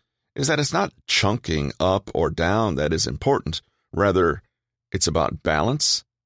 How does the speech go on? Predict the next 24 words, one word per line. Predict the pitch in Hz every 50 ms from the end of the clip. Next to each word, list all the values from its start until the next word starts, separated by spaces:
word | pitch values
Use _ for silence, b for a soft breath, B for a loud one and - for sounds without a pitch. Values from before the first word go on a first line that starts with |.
| _ _ _ _ _ -
variety, | 135 135 131 127 107 98 98 92 92 98 92 95 - _ _ _ _ _ _
and | - - 107 87 78
matching | 80 82 85 92 92 - - 80 62 62 57 -
the | 87 82 80
other | 71 64 62
person. | - - 78 69 - - 53 - - - _ _ _ _ _ _ _ _ _ _ _ _ _ _ _ _ _ _ _ _ _ _ _ _ -
When | 113 117 117 117
you | 117 117
are | 107 92 - -
asking | 120 147 165 - - - 120 110 92
questions, | - - - 92 90 87 - - 64 52 55 - -
keep | - - 120 -
this | 147 135 - 147
in | 120 110
mind. | 110 120 156 147 - - - _ _ _ _ _
Some | - - 143 139 139 -
questions | - - 123 123 120 - 127 123 117
will | 123 120 113
chunk | - - - 104 117 - -
up, | - 78 78 - - - - _ _ _ _ _ _ -
some | - - - 95 92 101 98
will | 104 117
chunk | - - - - 107 113 123 - -
down. | - 69 50 57 58 - -